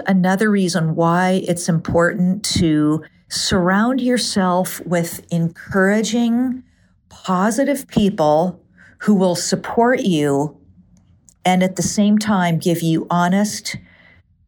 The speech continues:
tactful feedback. And most likely, you know who those people are. Speaking of supportive,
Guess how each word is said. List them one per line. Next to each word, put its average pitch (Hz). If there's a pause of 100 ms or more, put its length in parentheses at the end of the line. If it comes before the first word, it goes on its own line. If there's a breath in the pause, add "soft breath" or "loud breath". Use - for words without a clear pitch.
(120)
tactful 160
feedback. 120 (580)
And 185
most 330
likely, 208
you 208
know 190
who 175
those 156
people 147
are. - (760)
Speaking 320
of 254
supportive, 202